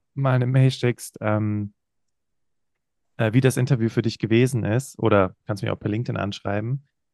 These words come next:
Ja, und wir kommen so langsam zum Ende. Und du weißt ja, im Berufsoptimierer Podcast haben unsere Gäste immer das letzte Wort.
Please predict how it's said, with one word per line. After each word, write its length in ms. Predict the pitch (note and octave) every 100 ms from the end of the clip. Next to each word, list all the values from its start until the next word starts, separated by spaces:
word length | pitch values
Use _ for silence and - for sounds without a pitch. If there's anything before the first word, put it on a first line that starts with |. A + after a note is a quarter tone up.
| _ _ -
Ja, 300 | C3 E3+ C3+
und 100 | C3
wir 80 | C#3
kommen 320 | F3 G3 G#3+
so 100 | F#3
langsam 420 | D3 F3+ F3+ E3
zum 180 | D#3+ D3
Ende. 500 | C#3+ D#3 D3 B2+ F3+ G#3 - _
Und 140 | C3 B2+
du 60 |
weißt 260 | B2 C#3+ -
ja, 40 | C#3
im 80 |
Berufsoptimierer 600 | B2 B2+ C#3+ C3+ B2+ A#2+ A#2+
Podcast 460 | C3+ C3+ B2+ B2
haben 160 | A#2 A#2+
unsere 300 | A#2 A2 G#2+ _
Gäste 280 | B2 C3 -
immer 240 | A2+ B2+ B2
das 160 | A2+
letzte 380 | A#2 - - G#2+
Wort. 400 | A#2+ A2 A#2 C3